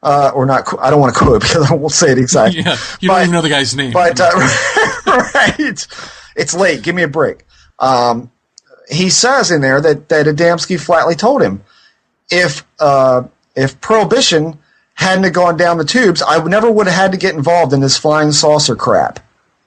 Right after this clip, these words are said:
Speaker 1: There's your mundane answer. He needed the money. <laughs> <laughs> His liquor running days were over, so he had to find something else. There
Speaker 2: Ray
Speaker 1: it is.
Speaker 2: Stanford. Ray
Speaker 1: Ray
Speaker 2: Stanford
Speaker 1: Stanford,
Speaker 2: is the
Speaker 1: thank
Speaker 2: man.
Speaker 1: you.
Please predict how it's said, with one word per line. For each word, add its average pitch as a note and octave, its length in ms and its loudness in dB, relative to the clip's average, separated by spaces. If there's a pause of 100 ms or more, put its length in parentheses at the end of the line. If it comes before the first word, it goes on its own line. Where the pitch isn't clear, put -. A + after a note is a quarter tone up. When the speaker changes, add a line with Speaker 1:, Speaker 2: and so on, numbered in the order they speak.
(600)
Speaker 1:
There's G#3 200 2
your G#3 80 2
mundane G#3+ 380 2
answer. A3+ 320 2
He C3+ 60 4
needed F3 260 2
the E3+ 80 0
money. F3+ 400 0 (240)
<laughs> - 60 -6 (380)
<laughs> - 580 -6
His F#3 160 2
liquor A3 260 2
running G3+ 340 4
days F#3+ 300 2
were F#3 180 4
over, G#3 360 0 (120)
so F3 220 0
he E3+ 80 2
had F#3 100 2
to F#3 80 -2
find F#3+ 300 0
something F3+ 280 0
else. F#3 440 0 (300)
There G#3+ 140 2
Speaker 2:
Ray A#3 60 2
Speaker 1:
it B3 220 2
is. - 80 0
Speaker 2:
Stanford. B2 600 -8
Ray C#3+ 180 -2
Speaker 1:
Ray A#3 120 2
Speaker 2:
Stanford - 20 0
Speaker 1:
Stanford, A3+ 460 0
Speaker 2:
is A#2 80 -2
the D#3+ 60 0
Speaker 1:
thank F3+ 180 0
Speaker 2:
man. - 60 -6
Speaker 1:
you. F#2+ 180 -2